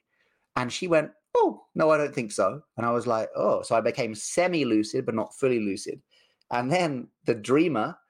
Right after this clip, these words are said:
which is the kind of the, the intelligence of the dream, sent in a horse, like a horse just appeared in the Buddhist center.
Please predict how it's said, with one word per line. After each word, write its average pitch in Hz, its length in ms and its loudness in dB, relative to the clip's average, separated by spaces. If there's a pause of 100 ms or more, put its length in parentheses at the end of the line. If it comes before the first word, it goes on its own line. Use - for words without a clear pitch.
(240)
which 117 200 0
is 113 120 0
the 110 100 2
kind 113 280 -2
of 101 120 -4
the, 104 260 4
the 107 120 2
intelligence 127 560 0
of 117 80 -4
the 113 40 -10
dream, 120 260 -2 (180)
sent 156 340 0
in 156 120 -2
a 107 60 2
horse, - 640 -2 (580)
like 117 160 -2
a 110 80 2
horse 151 360 2
just - 180 -4
appeared 120 440 0
in 107 140 -2
the 107 80 -2
Buddhist 120 300 0
center. 95 420 -4